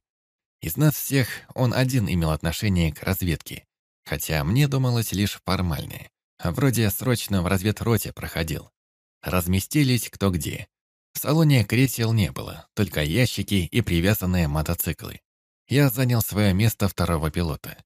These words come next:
Вооружившись биноклями и картой, дал отмашку на старт.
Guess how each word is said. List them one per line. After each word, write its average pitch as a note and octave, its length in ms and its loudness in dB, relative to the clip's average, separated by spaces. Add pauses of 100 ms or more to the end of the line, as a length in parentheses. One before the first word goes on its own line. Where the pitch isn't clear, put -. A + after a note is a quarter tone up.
(340)
Вооружившись F2+ 720 0
биноклями B2+ 640 2
и C#3+ 60 -4
картой, - 640 -2
дал A#2 180 4
отмашку G2 600 -2
на F2+ 140 2
старт. - 440 -8